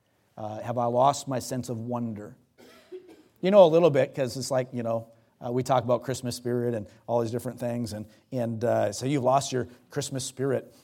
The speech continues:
and, uh, and, and it's very easy, uh, for us to do that, uh, but we should never lose, uh, the, the wonder of who God is.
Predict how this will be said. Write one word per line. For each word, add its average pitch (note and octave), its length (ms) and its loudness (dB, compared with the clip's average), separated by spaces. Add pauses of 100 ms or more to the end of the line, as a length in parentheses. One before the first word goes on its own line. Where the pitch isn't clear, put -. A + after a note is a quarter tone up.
and, B2 380 -4
uh, A#2+ 320 -6
and, C#3+ 300 -6
and D#3 180 -4
it's D#3 140 -2
very D#3 240 2
easy, C#3 500 -2 (200)
uh, B2 140 -6
for C3+ 280 -2
us B2+ 140 -4
to B2 100 -4
do C3+ 180 -2
that, A#2 380 -4 (120)
uh, B2+ 180 -6
but C#3+ 160 -6
we D3 100 -2
should C3+ 240 -4
never C#3 400 0
lose, C3 460 -2 (260)
uh, A2+ 460 -8
the, A#2+ 400 -2
the A#2 120 -4
wonder A#2 840 -4 (840)
of A#2 220 -4
who B2+ 160 -4
God A2+ 260 0
is. A#2 380 -6